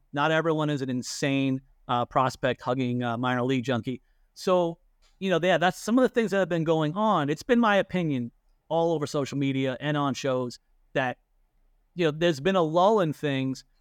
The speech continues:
The past, you know, era, they were trading so many minor leaguers,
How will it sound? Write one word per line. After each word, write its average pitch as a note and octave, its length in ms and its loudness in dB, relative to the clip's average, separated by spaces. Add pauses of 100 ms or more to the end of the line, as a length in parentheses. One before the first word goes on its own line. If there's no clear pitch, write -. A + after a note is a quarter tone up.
(200)
The - 60 -6
past, F3 560 -2
you F#3+ 100 -4
know, D#3 120 0
era, D#3+ 400 0 (320)
they E3+ 100 2
were F#3+ 140 2
trading E3+ 480 0
so F#3 340 -2
many F#3 160 0
minor D#3 260 0
leaguers, D3+ 440 -2